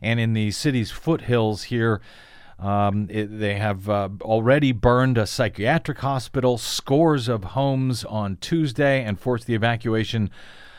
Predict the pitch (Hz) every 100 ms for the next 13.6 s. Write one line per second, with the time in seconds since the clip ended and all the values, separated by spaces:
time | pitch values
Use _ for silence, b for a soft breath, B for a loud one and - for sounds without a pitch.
0 | B 95 92 - 160 196 120 98 - 117
1 | 170 123 110 87 85 - 110 123 98 85
2 | 107 120 101 104 110 127 113 110 95 117
3 | 104 98 101 98 - - 160 151 110 -
4 | 104 95 110 117 117 b b b b b
5 | b b b b b - 95 95 95 92
6 | 90 104 104 104 101 - 104 101 107 117
7 | - - 127 110 113 120 117 117 113 123
8 | 104 101 101 101 104 101 127 131 113 101
9 | - 117 104 107 104 95 120 123 120 123
10 | 117 120 104 147 214 123 101 78 - 127
11 | - 135 123 120 113 - - - 208 226
12 | 208 120 98 - - 117 143 147 120 143
13 | 143 92 80 - 123 117